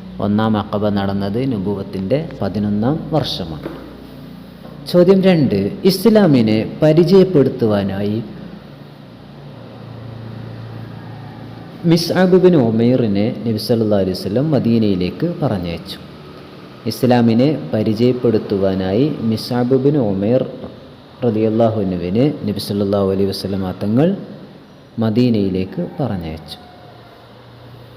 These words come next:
ചോദ്യത്തിൻ്റെ മൂന്നാമത്തെ ഭാഗം സന്ദർഭം വിവരിക്കുക. മദീനക്കാർക്ക് ഇസ്ലാമിനെക്കുറിച്ച് അറിയാൻ താൽപ്പര്യമായി, താൽപ്പര്യമുണ്ടായി. മദീനക്കാർക്ക്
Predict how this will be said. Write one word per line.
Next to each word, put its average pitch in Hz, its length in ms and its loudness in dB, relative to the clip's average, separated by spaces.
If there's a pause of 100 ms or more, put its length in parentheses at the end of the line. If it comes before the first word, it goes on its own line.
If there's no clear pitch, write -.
(1120)
ചോദ്യത്തിൻ്റെ 165 400 2 (100)
മൂന്നാമത്തെ 139 560 4
ഭാഗം 92 320 -4 (300)
സന്ദർഭം 147 760 0
വിവരിക്കുക. 80 460 -6 (1200)
മദീനക്കാർക്ക് 175 840 0 (140)
ഇസ്ലാമിനെക്കുറിച്ച് 147 1000 -2 (600)
അറിയാൻ 120 440 -2 (1000)
താൽപ്പര്യമായി, 139 920 -4 (600)
താൽപ്പര്യമുണ്ടായി. 120 840 -6 (1800)
മദീനക്കാർക്ക് 120 800 -2